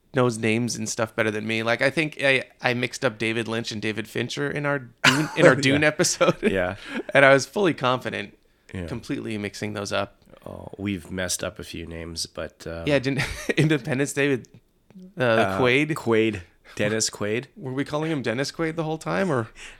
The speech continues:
Speaker 2: Oh, I know I
Speaker 1: Randy
Speaker 2: did a
Speaker 1: Quaid?
Speaker 2: cou-, a
Speaker 1: Okay.
Speaker 2: couple times, yeah. <laughs>
Speaker 1: Hey,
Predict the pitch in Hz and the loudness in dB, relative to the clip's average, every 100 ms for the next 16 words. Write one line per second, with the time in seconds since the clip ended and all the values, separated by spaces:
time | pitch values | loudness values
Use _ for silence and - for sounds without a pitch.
0 | - - 82 95 104 90 82 120 151 151 | -16 -12 -6 -4 -2 -2 -2 -2 -2 -4
1 | 90 151 165 202 - - - - - - | -4 -2 2 2 4 0 0 -2 -2 -4
2 | 80 82 92 90 90 98 - - - - | -2 -4 -4 -6 -6 -12 -20 -20 -18 -2
3 | 143 - 113 147 147 143 214 | -2 -2 -2 0 2 4 2